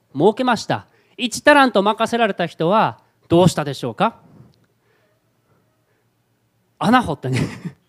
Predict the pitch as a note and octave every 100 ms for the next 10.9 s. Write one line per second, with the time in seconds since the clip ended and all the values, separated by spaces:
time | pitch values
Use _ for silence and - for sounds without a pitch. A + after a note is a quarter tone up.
0 | _ _ _ _ - - A#3+ F3+ B3 G3+
1 | D#3+ D3+ A3+ B3 A3 F3 D#3 C#3 - F#3+
2 | D3 C3 D3 G3+ - A#2+ G#2 - - -
3 | _ _ _ _ _ - E3+ G#3+ _ _
4 | _ _ C4+ C4+ G#3 D4 D4 D4 C4+ B3+
5 | B3 G3 A#3+ A#3+ A#3+ D#3 - - F#3+ A#2+
6 | _ _ _ _ _ - A#3+ G#3 D3+ C#3+
7 | F#3+ E3 C3 B2 D#3 C#3+ D3 C3+ A2 G2+
8 | - E3 D#3+ _ _ _ _ _ _ -
9 | G3 F3+ A3+ - A3 G3+ G3+ A3 A#3 C4
10 | B3+ D#3+ C#3 C#3 D#3+ C3+ A2+ E3+